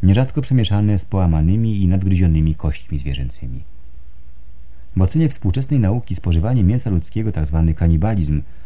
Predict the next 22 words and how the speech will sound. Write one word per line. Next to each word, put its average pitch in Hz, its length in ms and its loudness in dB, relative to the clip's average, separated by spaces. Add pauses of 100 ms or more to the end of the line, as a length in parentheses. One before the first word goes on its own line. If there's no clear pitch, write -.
(180)
lub 78 120 -2
spożywanie 92 500 2
tylko 90 300 0
pewnych 87 340 0
organów 82 340 0
ludzkich, 85 440 -4 (320)
traktowane 123 440 0
jest 135 180 -2
jako 120 300 0
jedna 131 280 2
z - 80 -4
form 110 360 0
obrzędów 92 400 2
pogrzebowych 87 680 2 (460)
stosowanych 117 600 2
przez 85 200 0
niektóre 104 320 -2
grupy 87 240 2
ludzkie 82 420 0 (340)
w 78 60 -4
dalekiej 76 400 2
przeszłości. - 640 -8